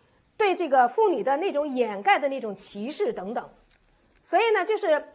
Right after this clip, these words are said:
使得那个妇女的解放运动呢，她就把那个法律所认可的政治权利变成一个实际的、能够看得见的这样一个运动。那么这样一个运动呢，发展到一九九五年的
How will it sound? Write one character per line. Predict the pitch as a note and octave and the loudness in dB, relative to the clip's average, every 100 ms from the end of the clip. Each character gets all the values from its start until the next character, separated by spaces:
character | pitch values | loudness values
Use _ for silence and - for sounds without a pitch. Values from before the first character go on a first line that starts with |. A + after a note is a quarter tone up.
| _ _ _ | _ _ _
使 | - C#4+ | -4 0
得 | D4 G4+ | 4 4
那 | G#4+ | 4
个 | E4 | 0
妇 | D#4+ A#4 | 2 0
女 | G4 | 2
的 | C#4+ | 0
解 | E4+ A3 | 0 -2
放 | D4 | -2
运 | D#4+ F#4 | -2 -2
动 | E4+ C#4+ | -2 -4
呢， | |
她 | C4 | -4
就 | F4+ | -4
把 | G4 A3+ | -2 -4
那 | A3 | -2
个 | D#4+ | -6
法 | D4 A3+ | -4 -2
律 | G4+ | -2
所 | C#4+ | -2
认 | B3+ F4+ | -4 -6
可 | A#3 | -8
的 | G3 | -8
政 | A#3 D4 | -6 -6
治 | G#3+ | -6
权 | G#3 A#3+ | -6 -6
利 | |
变 | B3 G4 | -4 -4
成 | C#4 | -4
一 | D#4 | -6
个 | D#4 | -6
实 | A#3 - G3 | -6 -8 -12
际 | - G4+ | -8 -8
的、 | F#3+ | -8
能 | G#3 | -10
够 | D#4 | -12
看 | - F#4+ | -12 -12
得 | C#4 | -4
见 | A4+ F4+ | -2 -2
的 | E3+ | -6
这 | - | -6
样 | A4+ C4+ | -4 -4
一 | G3 | -6
个 | F3+ | -8
运 | A#3+ G3+ | -6 -4
动。 | A3+ - - _ _ _ _ _ _ _ _ _ - | -4 -6 -14 _ _ _ _ _ _ _ _ _ 0
那 | G#4+ | 2
么 | G#4+ | 4
这 | B4 | 4
样 | A#4 F#4+ | 4 2
一 | |
个 | D#4 | 0
运 | F#4 | 0
动 | F4 D4+ | 0 0
呢， | C4 | -2
发 | A#3 D#4+ | -2 -2
展 | D4+ G#3+ | -2 -2
到 | B3+ G#3 C#4+ | -2 -2 0
一 | F4 | 0
九 | A#3+ | 0
九 | G#3 A#3+ | 0 2
五 | E4 C4 | 2 -2
年 | G3 G#3+ | -4 -4
的 | C4+ | -4